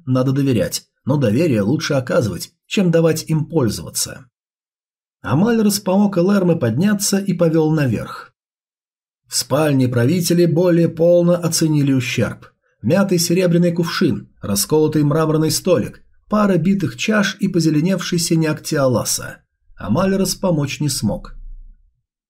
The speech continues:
Элэрме тоже старалась, но озёрный владыка, лечивший себя наскоро после багрянки, совершенно не представлял, как ему удалось сотворить такое чудо.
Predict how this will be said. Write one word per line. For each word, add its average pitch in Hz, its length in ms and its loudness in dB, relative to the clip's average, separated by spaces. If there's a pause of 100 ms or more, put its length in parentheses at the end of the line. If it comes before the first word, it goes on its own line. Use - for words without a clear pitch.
(160)
Элэрме 196 540 2
тоже 202 220 0
старалась, 113 600 -2
но 135 100 0
озёрный 135 420 2
владыка, 113 640 -2 (160)
лечивший 180 500 0
себя 170 380 0
наскоро 165 480 0
после 120 320 -2
багрянки, 120 680 -2 (220)
совершенно 190 680 0
не 196 180 4
представлял, 175 720 -2 (180)
как - 260 -2
ему 180 240 2
удалось 180 520 0 (100)
сотворить 208 580 0
такое 180 380 0
чудо. 101 540 -4